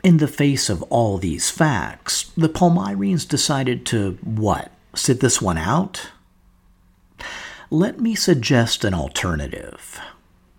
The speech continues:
While it's possible they'd fought up north, at the major engagement of Barbalissos,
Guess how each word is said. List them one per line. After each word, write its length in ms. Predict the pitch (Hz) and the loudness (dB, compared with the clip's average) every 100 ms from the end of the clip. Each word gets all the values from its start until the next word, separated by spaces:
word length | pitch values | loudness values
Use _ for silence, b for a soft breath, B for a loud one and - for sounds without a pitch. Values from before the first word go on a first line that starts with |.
| _ _ _ _ _ _ B B | _ _ _ _ _ _ B B
While 240 | 147 170 190 | 2 2 2
it's 160 | - | -2
possible 720 | - - 214 202 120 92 76 85 | -4 -2 0 0 0 -2 -4 -2
they'd 240 | 120 117 | -2 -2
fought 300 | - 135 107 | 0 0 2
up 180 | 80 - | -2 -2
north, 760 | 98 123 104 - - - - - _ _ - | 0 2 0 -4 -10 -16 -20 -20 _ _ -4
at 160 | 110 | -4
the 220 | - 104 92 | -2 -2 0
major 440 | 92 98 95 90 | 0 0 0 -2
engagement 800 | 73 82 101 92 - 95 85 - | -2 -2 0 0 -2 -4 -4 -6
of 220 | 67 71 | -8 -4
Barbalissos, 1160 | 98 78 67 80 120 - 65 - - - - | -4 -2 -4 -2 -2 -2 -6 -10 -8 -6 -6